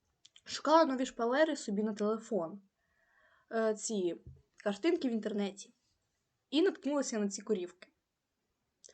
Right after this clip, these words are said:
Взяла шпалери, і мені воно настільки сподобалось, що тепер в мене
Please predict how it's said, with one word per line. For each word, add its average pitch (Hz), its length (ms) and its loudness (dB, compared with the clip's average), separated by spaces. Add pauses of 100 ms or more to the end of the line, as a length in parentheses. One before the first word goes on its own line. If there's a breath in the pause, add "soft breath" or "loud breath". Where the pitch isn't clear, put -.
(280 loud breath)
Взяла 254 260 4
шпалери, 208 840 0
і 202 80 -4
мені 226 200 2
воно 214 380 0
настільки 240 680 0
сподобалось, 240 580 2
що 214 540 0 (440 loud breath)
тепер 226 260 4
в - 20 2
мене 247 320 0